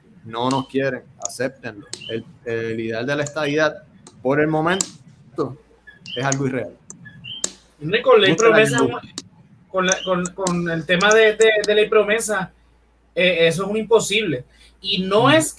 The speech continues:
Speaker 2: o sea, no, eh, quiero aclararle a los que nos están escuchando, a los que nos están viendo, nosotros no estamos juzgando el tema de que el P N P favorece la estadidad. Es que los mecanismos para llegar a la estadidad, según el P N P, no han probado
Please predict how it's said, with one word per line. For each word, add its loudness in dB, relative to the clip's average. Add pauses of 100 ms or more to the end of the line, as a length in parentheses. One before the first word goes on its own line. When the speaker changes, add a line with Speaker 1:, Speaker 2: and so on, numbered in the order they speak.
(140)
Speaker 2:
o -6
sea, 4
no, 2 (180)
eh, -6
quiero 4
aclararle 6
a 6
los 6
que 4
nos 0
están 0
escuchando, -2
a 0
los 4
que -4
nos 0
están -2
viendo, -4 (420)
nosotros 0
no 0
estamos -2
juzgando 0 (760)
el -2
tema 4
de 6
que 2
el -2
P -6
N 2
P 2
favorece 2
la -2
estadidad. -2
Es -6
que 0 (260)
los -2
mecanismos 0
para 4
llegar 2
a 2
la 6
estadidad, 8
según 0
el 0
P 4
N -6
P, 2 (680)
no 0
han 2
probado 6